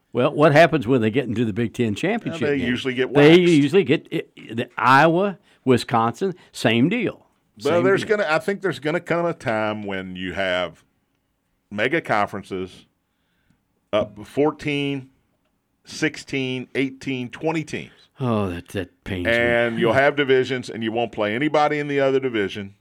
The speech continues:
Speaker 2: You just play your division, and you'll have nine, maybe even ten conference games, depending on, uh, you know, how many teams are actually in the conference.
Speaker 1: So do they go? Do they go to
Speaker 2: And
Speaker 1: a thirteen-game regular season then?
Speaker 2: No, that's not gonna happen.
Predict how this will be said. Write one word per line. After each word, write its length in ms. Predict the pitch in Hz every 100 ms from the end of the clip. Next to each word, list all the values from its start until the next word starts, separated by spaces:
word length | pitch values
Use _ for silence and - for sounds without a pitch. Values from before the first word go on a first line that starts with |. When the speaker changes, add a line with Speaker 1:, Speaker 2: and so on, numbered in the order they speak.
| -
Speaker 2:
You 80 | 82
just 280 | 101 -
play 180 | - 123
your 160 | 120 117
division, 640 | 113 104 95 101 95 107
and 80 | 92
you'll 140 | 92 92
have 180 | 95
nine, 480 | 92 104 123 127 127
maybe 240 | 123 165 196
even 280 | 190 185 160
ten 640 | - - 185 170 87 82 _ _ _ _ _
conference 460 | - 143 135 101 -
games, 500 | 92 87 85 82 _ _ _ _ _ _
depending 400 | 101 131 120 110
on, 300 | 104 98 98
uh, 260 | 95 95 90 _ -
you 60 | 92
know, 40 |
how 80 | 113
many 120 | 101
teams 320 | - 110 92
are 80 | 95
actually 280 | 92 95 95
in 100 | 104
the 80 | 82
conference. 340 | 85 80 -
Speaker 1:
So 140 | 143 135
do 120 | 127
they 140 | 117
go? 300 | 113 113 117 _ _ _ _ _ -
Do 100 | 147
they 100 | 139
go 160 | 147 147
to 60 | 127
Speaker 2:
And 40 |
Speaker 1:
a 40 | 113
thirteen-game 640 | 135 135 143 135 131 127
regular 320 | 123 131 131
season 440 | 117 139 156 170 185
then? 200 | 196 233 _ _ _ _ _ -
Speaker 2:
No, 260 | 82 71
that's 220 | 87 104 87
not 100 | 65
gonna 140 | 58
happen. 260 | - -